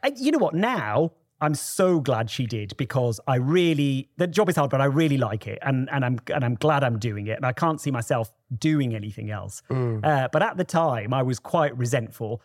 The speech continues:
Speaker 1: Uh, but I did it anyway 'cause I was scared of my mother. And, uh, and, and so I did it. But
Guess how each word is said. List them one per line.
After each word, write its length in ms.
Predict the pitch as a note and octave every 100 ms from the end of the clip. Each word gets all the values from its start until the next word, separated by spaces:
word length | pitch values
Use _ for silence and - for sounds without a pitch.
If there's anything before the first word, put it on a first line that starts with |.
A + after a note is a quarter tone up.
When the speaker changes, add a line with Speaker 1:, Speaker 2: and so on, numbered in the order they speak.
| _ -
Speaker 1:
Uh, 420 | C#3 B2 A#2 A2+ -
but 80 | C#3
I 60 |
did 180 | C3+ G#3
it 100 | E3+ D3+
anyway 280 | A#2 A2 C3+
'cause 120 | B2+
I 60 |
was 100 | A#2 G#2
scared 400 | - - A2+ G#2+
of 100 | G#2 G2+
my 80 |
mother. 300 | G#2 G#2 G#2+ - _ -
And, 260 | C#3 C3+ C3+
uh, 300 | C3+ B2+ -
and, 360 | C3+ B2+ B2 C3+
and 240 | C#3 B2+
so 380 | A#2 C3+ B2+ B2+
I 80 | -
did 120 | C#3+
it. 160 | C#3 -
But 200 | E3